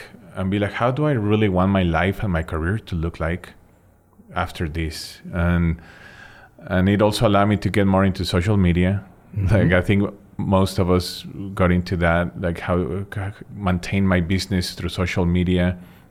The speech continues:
Speaker 1: I was doing live streams and all this, but what I was, like, sharing with you, it gave me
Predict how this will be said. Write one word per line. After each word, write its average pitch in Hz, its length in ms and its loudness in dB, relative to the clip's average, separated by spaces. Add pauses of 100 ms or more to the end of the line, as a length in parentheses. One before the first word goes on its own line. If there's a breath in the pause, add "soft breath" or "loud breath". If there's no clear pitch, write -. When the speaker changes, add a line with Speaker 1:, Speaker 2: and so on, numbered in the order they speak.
Speaker 1:
I 95 80 0
was 90 200 0
doing 90 260 2
live 80 240 0
streams 82 460 -4
and 87 100 -4
all 85 100 0
this, 85 220 -2 (500 loud breath)
but 95 180 2
what 98 180 4
I 101 40 4
was, 107 320 2
like, 95 140 2
sharing 120 400 2
with 107 260 0
you, 92 320 4 (520 loud breath)
it 104 480 -2
gave 104 280 2
me 113 680 4